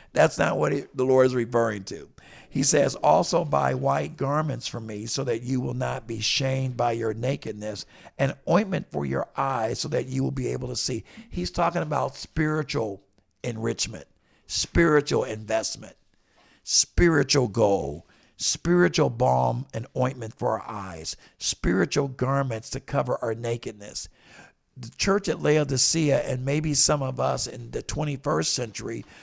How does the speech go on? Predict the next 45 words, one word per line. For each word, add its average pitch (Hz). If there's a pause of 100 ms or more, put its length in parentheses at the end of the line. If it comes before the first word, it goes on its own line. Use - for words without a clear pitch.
(140)
like 131
the 123
church 143
in 127
the 117
first 185
century, 110 (240)
may 160
think 175
that 123
we're 139
in 123
good 143
shape 139 (400)
because 147
we 135
have 123
this 143
and 123
that 123
and 120
the 117
other. 123 (420)
But -
the 180
fact 196
of 156
the -
matter 160
is, 98 (320)
is 135
that 135 (240)
it, - (100)
it's -
gonna 143
be 143
my, 135
in 139
my 127
Monday 131
morning 127
moment. 127 (300)
Don't 196
confuse 185
God's 143